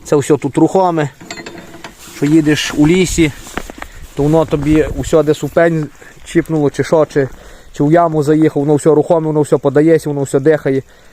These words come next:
Що не, ну, не ме-, не мертво, не вперлося тобі у, у пень там, чи десь у якийсь горб, і все, і не можеш цей. І не можеш, е... з місця рушити, бо ні-, це нічого не рухоме.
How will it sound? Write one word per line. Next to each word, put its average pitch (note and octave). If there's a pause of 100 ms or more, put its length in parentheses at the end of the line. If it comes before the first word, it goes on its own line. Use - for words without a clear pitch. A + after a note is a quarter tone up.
(440)
Що C3+
не, C3+
ну, C3+
не C3+
ме-, C#3+
не D3
мертво, C#3+
не C3+
вперлося C#3+
тобі C3+
у, B2+ (160)
у C3
пень D3
там, C3
чи B2
десь B2+
у B2+ (540)
якийсь B2+
горб, D3
і C3+
все, B2
і A#2+
не B2+
можеш B2+
цей. G#2 (1400)
І A#2+
не B2
можеш, B2+
е... B2 (880)
з G#2+
місця D3
рушити, D3
бо C3+
ні-, C3+
це C#3
нічого C3+
не C3+
рухоме. A#2+